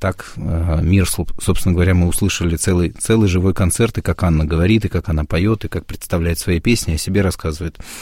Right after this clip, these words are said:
И вот в этой книге есть и, э, воспоминания, и, собственно, и её мужа, с которым я в хороших отношениях по сей день, он жив.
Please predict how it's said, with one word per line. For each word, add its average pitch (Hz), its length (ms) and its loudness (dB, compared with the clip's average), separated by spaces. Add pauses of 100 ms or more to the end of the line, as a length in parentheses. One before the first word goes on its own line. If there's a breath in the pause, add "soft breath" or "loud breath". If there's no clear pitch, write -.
(1200 loud breath)
И 90 100 -2
вот 95 180 -2
в - 20 2
этой 101 180 -2
книге 110 320 4
есть 101 340 2
и, 95 360 4
э, 80 400 0
воспоминания, 85 1080 2
и, 85 200 -4
собственно, - 380 -4
и 78 120 0
её 73 220 -2
мужа, 95 580 0
с - 80 -16
которым 87 380 0
я 78 240 0
в - 220 -16
хороших - 340 -6
отношениях 82 480 -2
по 87 120 0
сей 80 180 -4
день, 90 260 0
он 92 120 2
жив. 85 260 -4